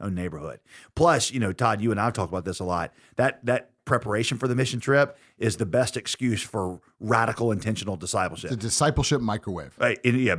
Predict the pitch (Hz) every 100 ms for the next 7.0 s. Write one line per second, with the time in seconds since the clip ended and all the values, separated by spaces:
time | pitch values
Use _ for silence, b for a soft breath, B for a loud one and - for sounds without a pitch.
0 | 92 123 139 135 123 - 117 - 90 110
1 | 131 120 101 101 95 - - - 131 120
2 | 98 95 90 80 147 131 113 110 87 71
3 | - 107 113 120 131 139 117 139 123 101
4 | 104 90 104 - 110 92 B - 139 160
5 | 180 165 143 117 - 107 - 147 135 120
6 | 107 98 110 101 92 98 92 85 82